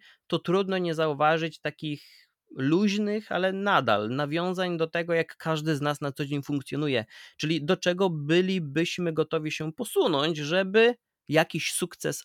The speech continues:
odnieść, żeby zgarnąć całą walizkę pieniędzy, yy, i do jakiego stopnia później zżerałyby nas sumienie. E, więc jeżeli jeszcze nie oglądaliście, pewnego razu na Krajowej Jedynce dajcie szansę, minimum dwa odcinki.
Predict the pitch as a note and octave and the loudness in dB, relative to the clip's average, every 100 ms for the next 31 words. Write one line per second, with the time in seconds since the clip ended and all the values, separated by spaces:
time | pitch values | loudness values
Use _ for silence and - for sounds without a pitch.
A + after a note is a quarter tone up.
0 | _ E3+ C3 G2 F#2 - B2+ C#3 D3 - | _ 2 2 -4 -6 -6 -4 -2 -4 -6
1 | E3 G3+ F#3+ F#3 E3 - - E3+ E3+ E3+ | 2 4 4 2 -4 -6 -2 2 2 0
2 | D#3+ C#3+ D3 D3+ - - D3+ D3 - - | -2 0 0 0 -6 0 0 0 -4 -20
3 | _ D#3 D3 C#3+ C3+ B2 D3+ F3+ F#3+ _ | _ 2 2 2 2 2 4 4 0 _
4 | _ _ _ _ _ - C3 C#3 C#3+ D#3 | _ _ _ _ _ -12 -8 -8 -6 -8
5 | D#2 D#3 D#3+ D#3+ E3 D3 - E3 - - | -6 -2 2 2 2 -4 -2 -2 -2 -4
6 | C3+ C3 C3 B2 A#2+ C#3 C3+ C3+ C3 C3 | -4 -4 -4 -4 0 2 2 2 0 -2
7 | C3 - - C3 B2 A#2 C3+ F3 E3+ _ | -4 -6 -8 -4 -2 -2 -2 -4 -6 _
8 | _ - - D3 D3+ D3+ D3+ - D3+ D#3+ | _ -10 -4 -2 0 -2 -4 -2 -2 2
9 | F3 E3+ F3+ F3 E3+ E3 E3+ E3+ D#3 D3 | 4 6 6 6 4 2 0 0 0 2
10 | B2+ G2 - - - D#3 D#3 C#3+ D3 D3 | 2 2 -4 -12 -2 0 0 0 0 0
11 | C#3 C3+ C3+ C3 D3 C#3+ C3+ B2+ B2+ B2 | -2 -2 -2 -2 0 -2 0 -2 0 -2
12 | A#2 G#2+ A2 C3+ D3+ C#3 - C3+ B2 A#2+ | -4 -2 2 2 2 -4 -2 -2 -2 -4
13 | A#2+ C3 C3+ C#3+ C#3 B2+ C3+ B2+ - C#3 | -2 0 0 2 0 2 2 0 -2 -2
14 | C3 A#2 B2+ B2 | -2 0 -2 -2